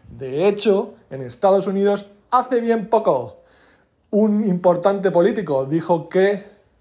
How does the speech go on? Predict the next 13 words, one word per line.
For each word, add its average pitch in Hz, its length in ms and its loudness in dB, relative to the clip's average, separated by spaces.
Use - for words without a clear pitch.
había 185 400 2
mecanismos 190 600 0
en 190 80 4
la 180 100 6
vagina 185 460 0
para 135 160 0
impedir 143 440 0
la 175 120 2
fecundación 160 600 -2
en 131 300 -10
caso 190 300 0
de 220 140 4
violación. 196 640 0